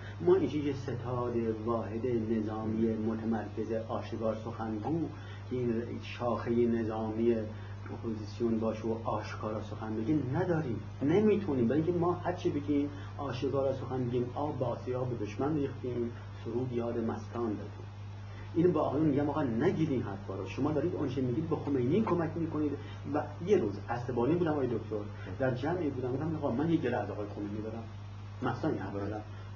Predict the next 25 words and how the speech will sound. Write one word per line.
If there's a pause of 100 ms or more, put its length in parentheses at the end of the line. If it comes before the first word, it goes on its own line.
گفتم
که
چه
گله‌ای
داری
از (160)
آقای
خمینی؟
گفتم
آقا (240)
ما
چه
کوتاهی
کردیم
ایشون
به
ما
حقوق
نمیده؟ (640)
چرا
به
ما
ماهانه
حقوق
نمیده؟